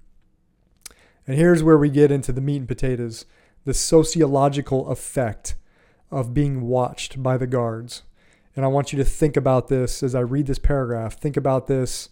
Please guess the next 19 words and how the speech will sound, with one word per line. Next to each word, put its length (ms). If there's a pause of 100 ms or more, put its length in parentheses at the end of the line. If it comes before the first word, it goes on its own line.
(1400)
you 140
know, 180
in, 220
in 160
the 100
course 340
of 60
just 180
your 120
normal 480
everyday 480
life, 600 (440)
right? 260 (520)
Power, 360
control, 420
authority. 500 (2000)
The 80
sociological 760
effect 500